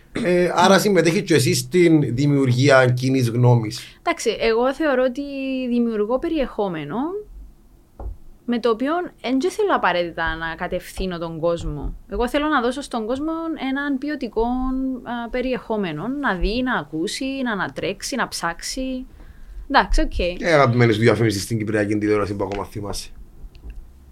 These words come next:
Speaker 2: Που ακόμα θυμάμαι.
Speaker 1: Διαφήμιση, κυπριακή τηλεόραση.
Speaker 2: Α, μάνα μου.
Speaker 1: Ακόμα θυμάσαι.
Speaker 2: Λοιπόν,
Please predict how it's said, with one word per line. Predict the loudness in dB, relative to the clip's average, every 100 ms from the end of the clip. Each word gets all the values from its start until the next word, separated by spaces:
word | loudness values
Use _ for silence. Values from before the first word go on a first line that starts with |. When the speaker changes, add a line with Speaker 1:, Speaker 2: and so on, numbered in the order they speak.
| -16 -4
Speaker 2:
Που | -4
ακόμα | -2 0 0 -2
θυμάμαι. | -2 -4 -2 -2 -2 -2 -2 -4 -4
Speaker 1:
Διαφήμιση, | 4 6 6 4 6 8 8 8 8 6 -4 -8 -8
κυπριακή | 0 2 4 6 6 4 4 6
τηλεόραση. | 8 8 10 10 8 8 8 8
Speaker 2:
Α, | 8
μάνα | 2 -2 -2 -2
μου. | -4 2
Speaker 1:
Ακόμα | 4 6 6 6 6
θυμάσαι. | 4 0 4 4 4 -2
Speaker 2:
Λοιπόν, | -2 -6 -4 -4 -6